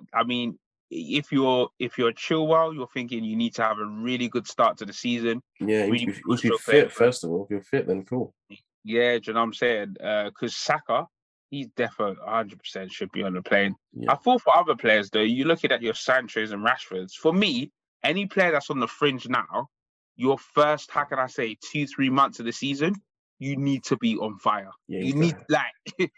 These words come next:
Speaker 1: <laughs> you need to be on it.
Speaker 2: For real.
Speaker 1: You need
Speaker 2: Yeah.
Speaker 1: to be on it. Like, I feel sad for, like, players like Lingard, Rashford. You got a big task ahead of you, like,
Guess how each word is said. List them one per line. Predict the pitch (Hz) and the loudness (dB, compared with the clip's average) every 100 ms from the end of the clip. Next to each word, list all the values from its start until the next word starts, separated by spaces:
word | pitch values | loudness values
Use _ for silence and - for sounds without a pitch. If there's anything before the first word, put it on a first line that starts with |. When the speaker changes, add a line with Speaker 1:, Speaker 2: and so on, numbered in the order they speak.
| _ | _
Speaker 1:
<laughs> | - | -8
you | 160 | -2
need | 196 | -2
to | 190 | -2
be | 156 160 | -2 0
on | 170 | 0
it. | 147 - _ _ _ _ | -2 -10 _ _ _ _
Speaker 2:
For | - 87 82 | -4 -2 -2
real. | 90 - | -6 -10
Speaker 1:
You | |
need | 147 170 | -6 -4
Speaker 2:
Yeah. | 95 | -2
Speaker 1:
to | |
be | 95 | -2
on | 151 | -4
it. | 135 - | -4 -4
Like, | 123 117 - _ _ _ _ - | -2 -2 -4 _ _ _ _ -6
I | 120 - | -6 -4
feel | 147 | -6
sad | 139 - - 131 123 | -8 -4 2 4 2
for, | 117 | 0
like, | 113 107 | 0 -2
players | - 120 113 | 0 0 0
like | 113 - | -2 -4
Lingard, | 104 120 120 113 110 104 | -4 -4 0 2 2 2
Rashford. | 120 120 - 98 110 - _ _ _ - | 0 -2 -8 -12 -12 -14 _ _ _ -14
You | 110 | -4
got | 104 101 | 0 0
a | 110 | 0
big | 113 101 | -4 -2
task | 117 104 - 107 | 2 2 0 -6
ahead | 104 101 | -4 -6
of | 98 | -6
you, | 98 95 - | -10 -10 -8
like, | 113 95 - | -4 -4 -6